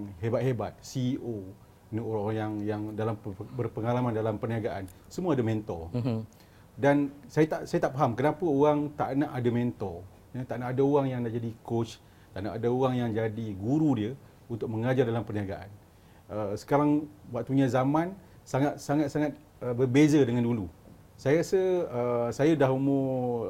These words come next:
Speaker 1: lebih daripada empat puluhan. Saya dah mengalami, saya, saya mula berniaga daripada ta-, umur saya dua puluhan. Dan saya lihat perkembangan perniagaan ni terlalu banyak sangat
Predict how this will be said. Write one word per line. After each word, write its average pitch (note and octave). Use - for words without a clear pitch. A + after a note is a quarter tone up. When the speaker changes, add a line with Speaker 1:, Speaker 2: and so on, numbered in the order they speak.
Speaker 1:
lebih A#2
daripada A2+
empat G2
puluhan. G#2+
Saya B2
dah A#2+
mengalami, A#2
saya, B2
saya -
mula A#2+
berniaga A#2+
daripada A#2
ta-, A#2
umur A#2
saya A#2
dua G#2+
puluhan. G#2+
Dan D3+
saya D#3
lihat D#3+
perkembangan C#3+
perniagaan C#3+
ni A2+
terlalu D#3
banyak D#3
sangat D3+